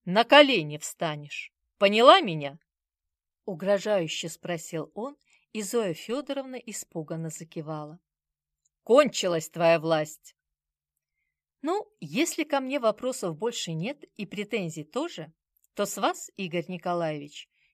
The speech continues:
ещё тысяча долларов», сказала я и объяснила. «Это за оперативность, не относящаяся к основному делу расследования, которое я попутно провела,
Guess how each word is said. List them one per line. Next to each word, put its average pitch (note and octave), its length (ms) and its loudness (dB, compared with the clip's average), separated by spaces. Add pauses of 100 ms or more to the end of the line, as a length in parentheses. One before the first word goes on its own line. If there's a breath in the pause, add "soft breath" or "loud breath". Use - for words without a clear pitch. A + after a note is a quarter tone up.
ещё A3+ 420 -2
тысяча F#3 540 -8
долларов», D3+ 480 -10 (720)
сказала D#3 500 -10
я E3 240 -6
и G3 160 -12
объяснила. D#3+ 680 -12 (840 soft breath)
«Это F4+ 260 2
за C4 220 2
оперативность, A#3 1000 -6 (100)
не F#3 160 -2
относящаяся G3 1000 -2
к - 60 -8
основному F#3 600 -6
делу F3 300 -4
расследования, E3+ 840 -8 (320 soft breath)
которое E4 380 2
я C4 160 -2
попутно A3 480 -4
провела, F3 480 -4